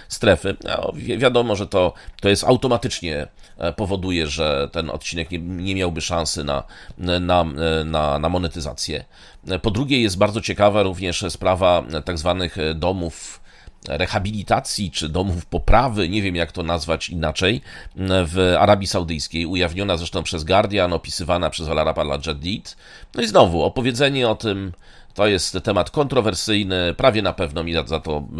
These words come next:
zdjęliby odcinek albo zdemonetyzowali. Szczególnie ta nowa polityka, proszę Państwa, no to nie jest przypadek, tak?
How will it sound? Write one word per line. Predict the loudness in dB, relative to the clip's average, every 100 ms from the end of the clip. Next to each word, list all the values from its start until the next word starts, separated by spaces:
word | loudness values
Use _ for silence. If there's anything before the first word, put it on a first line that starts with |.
| -6
zdjęliby | -4 -2 -2 -2 -4
odcinek | -4 -6 -4 -2
albo | -2 -2
zdemonetyzowali. | -2 -2 -2 -4 -6 -6 -6 -12 _ -20 -20 -20 -10
Szczególnie | 0 2 2 2
ta | 4
nowa | 4 4 4
polityka, | 2 -2 -2 0
proszę | 0
Państwa, | 0 -2 -2
no | -2
to | -2
nie | -2
jest | -2
przypadek, | -2 2 2 2 -2
tak? | 0 0